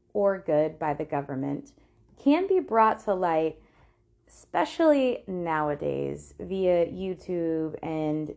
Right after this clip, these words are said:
social media, just being shared with the masses. And we are going to talk about a man named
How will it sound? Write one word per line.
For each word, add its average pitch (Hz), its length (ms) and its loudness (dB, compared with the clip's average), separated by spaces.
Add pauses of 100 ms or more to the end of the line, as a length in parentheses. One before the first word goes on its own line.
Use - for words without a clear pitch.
social 214 560 0
media, 156 760 -2 (760)
just 247 500 -6
being 262 360 4
shared 196 640 0 (400)
with 175 300 2 (720)
the 165 60 -4
masses. - 840 -6 (800)
And 175 200 -2
we 220 180 2
are 262 80 0
going 262 260 2
to 208 100 -16
talk 180 440 2
about 156 640 -2 (280)
a 185 80 -8
man 196 600 -2
named 170 380 -4